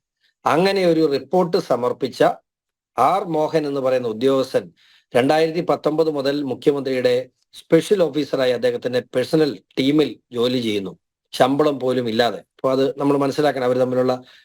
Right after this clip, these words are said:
ബന്ധം എത്ര ഗാഢമാണ് എന്നുള്ളത്. അങ്ങനെ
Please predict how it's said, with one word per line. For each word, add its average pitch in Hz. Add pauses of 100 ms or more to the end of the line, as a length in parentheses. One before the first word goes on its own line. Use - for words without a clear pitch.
(100)
ബന്ധം 160
എത്ര 135
ഗാഢമാണ് 123 (100)
എന്നുള്ളത്. 101 (320)
അങ്ങനെ 170